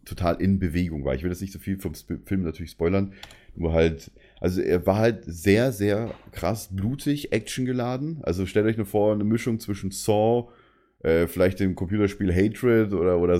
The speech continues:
noch was anderes, weißt du, wirklich halt, äh,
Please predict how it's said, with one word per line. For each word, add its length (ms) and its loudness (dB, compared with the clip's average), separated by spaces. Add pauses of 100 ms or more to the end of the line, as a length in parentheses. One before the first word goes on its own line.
(100)
noch 160 -2
was 140 -4
anderes, 540 0
weißt 220 0
du, 80 -6
wirklich 280 -6
halt, 340 0
äh, 680 2